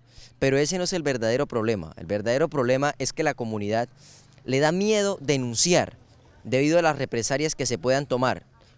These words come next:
Situaciones como, por ejemplo, el consumo de sustancias psicoactivas, situaciones como, por ejemplo, que los jóvenes frecuenten este lugar en horas de la noche para realizar labores que van en contra de la misma comunidad.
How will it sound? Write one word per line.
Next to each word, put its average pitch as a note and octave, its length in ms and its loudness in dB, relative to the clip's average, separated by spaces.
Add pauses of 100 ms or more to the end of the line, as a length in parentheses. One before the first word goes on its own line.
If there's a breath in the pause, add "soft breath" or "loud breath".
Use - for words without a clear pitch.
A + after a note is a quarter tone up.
(200 soft breath)
Situaciones F3 640 0
como, F3+ 160 -2
por C#3 160 0
ejemplo, C3+ 460 -4 (280 soft breath)
el A#2+ 200 -2
consumo D#3+ 440 0
de D#3+ 100 0
sustancias C3+ 500 -2
psicoactivas, A2+ 840 -2 (280 soft breath)
situaciones C#3 560 -2
como, C3+ 200 -2
por A#2 140 0
ejemplo, A2+ 540 -2 (600 loud breath)
que D3 120 2
los C3 180 2
jóvenes F3 440 2
frecuenten D#3+ 560 -2
este D#3+ 180 -6
lugar B2+ 320 0
en D3+ 160 -2
horas D3+ 180 -2
de C3+ 100 -2
la A#2 100 0
noche C3 280 -6
para A2+ 380 2
realizar A2 460 -4
labores D3 480 0 (320 loud breath)
que B2+ 140 0
van C3+ 180 2
en D3+ 100 -6
contra D#3+ 460 -4
de C3+ 100 0
la G#2+ 100 0
misma C3+ 360 -2
comunidad. G2+ 560 -2